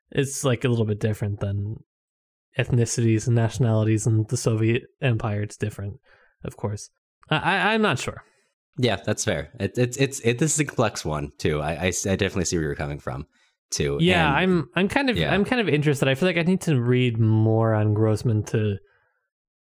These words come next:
Speaker 1: really work it out. But I'm not inclined towards saying he's, like,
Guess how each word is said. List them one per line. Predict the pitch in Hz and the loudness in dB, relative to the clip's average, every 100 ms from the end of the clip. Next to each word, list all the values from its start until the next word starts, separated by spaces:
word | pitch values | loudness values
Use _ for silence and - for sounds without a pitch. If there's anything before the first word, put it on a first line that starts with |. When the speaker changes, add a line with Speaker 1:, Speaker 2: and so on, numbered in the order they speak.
| _ | _
Speaker 1:
really | 123 117 113 110 | 0 2 4 4
work | 107 113 104 113 | 4 2 2 0
it | |
out. | 101 101 | 0 0
But | 123 | 2
I'm | 143 | 4
not | 190 170 | 2 2
inclined | 165 - 156 143 139 135 | 0 2 0 2 2 2
towards | - 135 113 | 2 0 0
saying | - 120 113 107 | 0 2 2 2
he's, | 123 110 113 | 2 2 2
like, | 107 104 104 | 2 2 -2